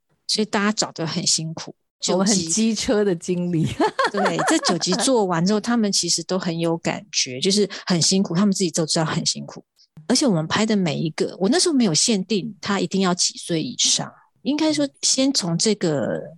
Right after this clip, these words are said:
Speaker 1: 手工的技艺来看，它的独特性，或是它其实真的快要没有人做了。所以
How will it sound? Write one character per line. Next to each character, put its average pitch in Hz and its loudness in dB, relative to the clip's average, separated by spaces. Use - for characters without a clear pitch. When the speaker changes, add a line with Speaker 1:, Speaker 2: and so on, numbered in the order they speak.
Speaker 1:
手 147 0
工 185 2
的 170 2
技 170 2
艺 151 2
来 - -2
看， - -2
它 185 0
的 180 -2
独 165 -6
特 165 0
性， 165 0
或 170 0
是 165 0
它 214 0
其 170 0
实 170 -2
真 175 -4
的 165 -6
快 170 -4
要 165 0
没 156 -2
有 185 2
人 127 -4
做 147 0
了。 - -4
所 - 0
以 226 4